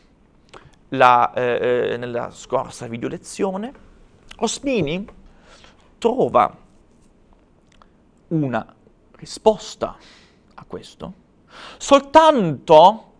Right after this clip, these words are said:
unificando con questo metodo speculativo un altro, ed è quello della differenza ontologica tra essere assoluto ed essere contingente.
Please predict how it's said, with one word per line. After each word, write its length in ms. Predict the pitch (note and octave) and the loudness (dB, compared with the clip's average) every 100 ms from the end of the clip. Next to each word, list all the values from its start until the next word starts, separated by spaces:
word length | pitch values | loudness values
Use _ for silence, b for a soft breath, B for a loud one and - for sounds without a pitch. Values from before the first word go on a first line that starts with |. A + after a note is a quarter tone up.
| _ | _
unificando 840 | B3 B3+ B3 B3+ B3 D#4+ D#4+ B3+ B3 | 0 2 0 -2 4 6 8 6 4
con 380 | B3 A#3 C#3 - _ _ _ _ _ _ _ _ _ _ _ _ | 6 6 4 -12 _ _ _ _ _ _ _ _ _ _ _ _
questo 320 | - E3 - F#3 | -4 -4 -2 0
metodo 440 | A#3+ D4 G#3+ F#3+ | 4 4 4 0
speculativo 1080 | F3+ G#3 G3+ A3 A#3+ - - F#4 F4 D#4 - | 0 -2 -2 0 -2 -2 -10 -6 -2 -4 -4
un 160 | D#4 D#4 | -2 2
altro, 680 | B3 E3+ - F3+ F#3 F#3+ - _ _ _ _ B B B | 2 0 0 2 2 2 -14 _ _ _ _ B B B
ed 140 | - F#3+ | -2 -2
è 100 | G3 | 4
quello 280 | A#3+ C4+ A3+ | 6 6 4
della 160 | F3 | 2
differenza 800 | D#3+ E3 E3+ F#3 D4 C#4 C4 B3 | 0 0 0 2 2 -2 -2 0
ontologica 840 | A3+ G3+ A#3+ A#3 F#3+ C3+ D3+ C3+ | 0 -2 2 4 4 2 -4 -4
tra 160 | C#3 D#3+ | -2 -2
essere 320 | A#2+ - - | -2 -4 -10
assoluto 800 | - F3 - G3 G3 C4+ E4 - | -8 -10 -6 -4 -2 -4 -4 -6
ed 160 | D#3 E3+ | -6 -6
essere 320 | C#3+ - D3+ | -8 -10 -14
contingente. 920 | - C3+ B2 B2 A#2+ - G2+ - - | -10 -12 -12 -14 -12 -14 -16 -20 -20